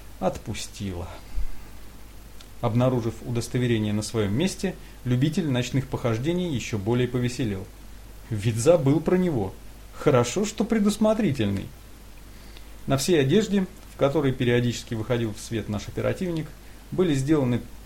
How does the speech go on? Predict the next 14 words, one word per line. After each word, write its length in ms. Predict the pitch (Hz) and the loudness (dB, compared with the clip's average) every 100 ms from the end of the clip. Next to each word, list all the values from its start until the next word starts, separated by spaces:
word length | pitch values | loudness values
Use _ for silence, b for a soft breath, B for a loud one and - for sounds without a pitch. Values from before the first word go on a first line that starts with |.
| - | -4
приспособы 720 | 151 147 - 156 - 131 107 | -2 -2 -2 -2 0 0 2
для 240 | 110 117 - - | 2 0 -2 -8
окольцовывания 800 | 127 110 107 - 160 135 135 127 | -6 -4 -2 -2 0 2 2 0
главного 440 | 101 110 110 104 | 0 0 0 -2
документа. 520 | 104 107 107 95 98 - - - - - - - - - - - - B B B B B B B B - - - | -4 -4 -4 -4 -8 -12 -16 -18 -18 -18 -18 -18 -18 -18 -18 -16 -16 B B B B B B B B -16 -10 2
Предъявив 520 | 170 190 226 247 - | 4 6 6 4 0
ксиву 320 | - 190 151 | -2 0 4
на 100 | 135 | 2
входе, 340 | 135 226 185 | 2 2 2
майор 300 | 147 135 147 | 4 4 4
взлетел 400 | 127 123 131 139 | 2 2 2 2
на 140 | 123 123 | 2 2
нужный 320 | 123 110 117 | 2 0 -2
этаж 340 | - 202 - | 2 2 2